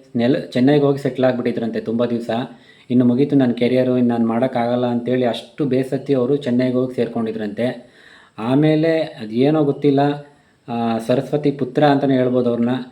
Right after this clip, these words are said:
"ನೀನು ಬೇಕೇ ಬೇಕು, ಈ ಕರುನಾಡ ಜನಕ್ಕೆ ನಿನ್ನ ಅವಶ್ಯಕತೆ ಇದೆ, ನಿನ್ನ ಕಲೆ ಈ ಜನ, ಈ ಜನ ಒಪ್-, ಒಪ್ಕೊತಾರೆ, ಮೆಚ್ಕೊತಾರೆ. ರಾಜ್ಕುಮಾರ್ ನಂತರ ಎರಡನೇ ಸ್ಥಾನದಲ್ಲಿ ನೀನು ಬಂದು ನಿಲ್ಲಬೇಕು" ಅಂತೇಳಿ ಒಂದು ಆ ತಾಯಿ ಆಶೀರ್ವಾದ ಇತ್ತೇನೋ, ಕನ್ನಡ ತಾಯಿ ಆಶೀರ್ವಾದ.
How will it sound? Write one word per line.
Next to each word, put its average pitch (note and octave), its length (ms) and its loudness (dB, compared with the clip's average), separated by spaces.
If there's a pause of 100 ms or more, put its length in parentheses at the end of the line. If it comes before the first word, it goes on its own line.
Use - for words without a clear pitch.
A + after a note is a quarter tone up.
(300)
"ನೀನು C3 320 6
ಬೇಕೇ B2+ 360 2
ಬೇಕು, C#3 400 4
ಈ B2+ 80 4
ಕರುನಾಡ C3+ 460 2
ಜನಕ್ಕೆ C3+ 420 2
ನಿನ್ನ B2+ 160 4
ಅವಶ್ಯಕತೆ B2+ 560 -2
ಇದೆ, A#2+ 420 0
ನಿನ್ನ A#2 300 -2
ಕಲೆ C#3+ 560 -2 (220)
ಈ A#2+ 80 0
ಜನ, A#2+ 200 2
ಈ B2 360 2
ಜನ A#2+ 180 2 (160)
ಒಪ್-, A#2+ 320 -4
ಒಪ್ಕೊತಾರೆ, C3+ 600 0
ಮೆಚ್ಕೊತಾರೆ. C3 600 0
ರಾಜ್ಕುಮಾರ್ D3 580 0
ನಂತರ C#3 360 0 (640)
ಎರಡನೇ C3 320 2
ಸ್ಥಾನದಲ್ಲಿ C#3 380 4
ನೀನು C3 200 6
ಬಂದು B2+ 160 4
ನಿಲ್ಲಬೇಕು" C#3+ 480 4
ಅಂತೇಳಿ C3+ 720 2 (160)
ಒಂದು A#2+ 200 4
ಆ A#2 80 2
ತಾಯಿ B2 360 4
ಆಶೀರ್ವಾದ C3+ 440 4
ಇತ್ತೇನೋ, B2+ 380 0
ಕನ್ನಡ B2 240 0
ತಾಯಿ B2 300 2
ಆಶೀರ್ವಾದ. A#2+ 480 0